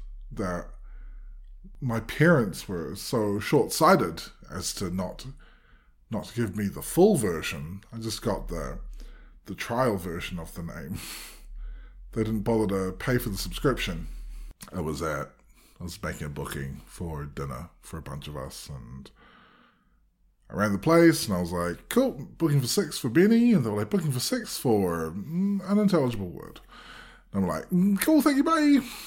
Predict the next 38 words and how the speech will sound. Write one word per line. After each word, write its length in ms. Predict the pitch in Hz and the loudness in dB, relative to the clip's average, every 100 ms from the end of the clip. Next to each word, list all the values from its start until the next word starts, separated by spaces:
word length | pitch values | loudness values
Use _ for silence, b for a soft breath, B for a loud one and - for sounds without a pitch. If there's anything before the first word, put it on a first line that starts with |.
| B B B | B B B
And 100 | 131 | -2
the 80 | 101 | 2
message 220 | 117 113 | 2 4
on 80 | 110 | 2
the 60 | 104 | 4
group 160 | 143 | 4
chat 120 | 143 131 | 6 4
was 120 | 123 | 4
like, 120 | 165 | 4
"Yeah, 160 | 269 254 | 8 8
we're 200 | 202 214 | 10 10
all 60 | |
set, 360 | 208 233 185 - | 10 6 6 4
six 420 | - 175 - - | 0 0 0 -2
for 160 | - 175 | 4 6
Benny. 440 | 196 165 117 104 - B B B B B B | 8 8 4 0 -6 B B B B B B
Or 180 | 135 131 | 4 8
might 560 | 139 143 147 160 190 - | 10 10 10 8 6 4
be 100 | 170 | 4
something 580 | - - 170 - 170 160 | 6 6 4 4 4 6
else. 440 | 143 95 - - - | 6 4 0 -4 0
I 100 | 123 | 0
don't 400 | 110 139 147 131 | 4 4 4 2
know. 240 | 123 123 | 2 2
I'm 220 | 113 104 | -2 -4
pretty 420 | - - 156 165 | -4 0 2 2
sure 300 | 143 - 143 | 0 4 6
they 120 | 131 120 | 6 4
got 240 | 123 - | 2 0
the 80 | 107 | -2
name 360 | 113 120 117 | 2 4 4
wrong. 420 | 101 87 90 131 - B B B - | 4 2 0 -2 -4 B B B -2
Might 260 | 120 117 | 2 2
be 180 | 110 104 | 0 -2
Jenny, 520 | 98 131 175 175 170 | 2 6 8 10 8
might 380 | 165 98 92 - | 8 4 0 -4
be 220 | 104 98 | 0 0
Danny, 680 | 90 92 143 135 131 127 127 | -2 2 4 4 4 2 0